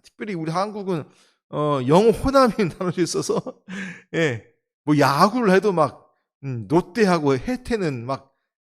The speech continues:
암튼 그 정도로 이렇게 혈연이 끈끈한 민족이 우리나라고,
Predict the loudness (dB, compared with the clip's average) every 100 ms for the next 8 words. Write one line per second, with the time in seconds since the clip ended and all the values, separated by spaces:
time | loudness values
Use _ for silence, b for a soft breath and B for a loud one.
0 | _ -8 -8 -8 -12 -14 -16 _ _ _
1 | _ -2 4 6 4 2 6 6 6 4
2 | -4 _ 0 0 2 0 0 -2 -6 -2
3 | -2 -2 -2 -4 -8 _ _ -8 -8 -8
4 | -6 0 0 0 -4 -8 -6 -6 -4 -6
5 | -10 -10 -10 -10 -10 -10 -12